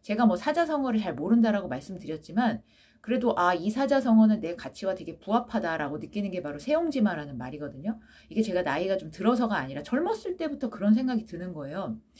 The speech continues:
그 이제 변방의 노인이 있는데 아들이 말을 타다가 다리가 이제 부러졌잖아요. 그래서, 어, 굉장히 슬펐겠죠. 뭐 아들이 하나만 있다고 그랬나? 막내라고 그랬나? 하여튼 근데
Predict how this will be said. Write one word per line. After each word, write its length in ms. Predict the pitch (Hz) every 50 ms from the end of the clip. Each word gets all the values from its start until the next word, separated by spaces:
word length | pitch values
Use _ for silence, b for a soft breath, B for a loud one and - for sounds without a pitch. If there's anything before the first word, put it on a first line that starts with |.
| B B B B B B B B B _
그 200 | - - 185 185
이제 140 | 180 175 180
변방의 460 | - 208 220 208 220 262 262 247 233
노인이 360 | - 165 175 196 208 208 180 143
있는데 600 | 147 151 175 170 147 143 143 147 147 151 156 147
아들이 320 | - 131 151 175 180 185
말을 580 | - 131 127 147 156 165 170 165 156 180 175 175
타다가 380 | - - 302 302 277 226 175
다리가 300 | - - - 202 160 165
이제 120 | 156 147 -
부러졌잖아요. 840 | - - 175 202 226 196 160 - - 139 131 135 135 135 135 139 123
그래서, 240 | - 156 180 165 B B B B B B B B B B B B B
어, 240 | - 165 170 165 165
굉장히 320 | - - 220 285 330 294
슬펐겠죠. 540 | 262 330 359 370 403 370 - 208 - - 147
뭐 100 | - 127
아들이 240 | 120 151 175 214 -
하나만 480 | - - 311 349 381 381 370 311 269 220
있다고 260 | 220 - - 151 135
그랬나? 240 | 135 131 - 185 226
막내라고 460 | 240 196 220 269 320 381 415 415 370
그랬나? 240 | 277 226 185 180 220
하여튼 160 | 254 - 226
근데 320 | 220 220 208 269 269 b